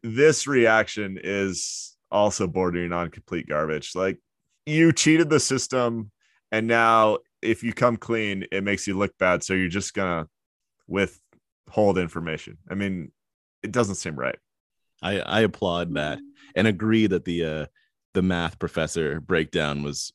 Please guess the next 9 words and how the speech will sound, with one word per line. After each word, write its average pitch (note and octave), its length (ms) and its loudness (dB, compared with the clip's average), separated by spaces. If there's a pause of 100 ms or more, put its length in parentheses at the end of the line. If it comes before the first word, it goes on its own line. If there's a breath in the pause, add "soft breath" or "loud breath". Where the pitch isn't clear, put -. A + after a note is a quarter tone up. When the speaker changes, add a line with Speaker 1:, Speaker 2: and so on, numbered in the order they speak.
Speaker 2:
pure F2+ 240 0
gold. C#2 440 -4 (600)
Speaker 1:
So F2 400 -4
Speaker 2:
Like, C#2+ 80 -12
Speaker 1:
good. G#1+ 260 -16 (140)
Speaker 2:
it G2 140 2
was F2+ 180 0
so D2 240 -2
good B1+ 280 -6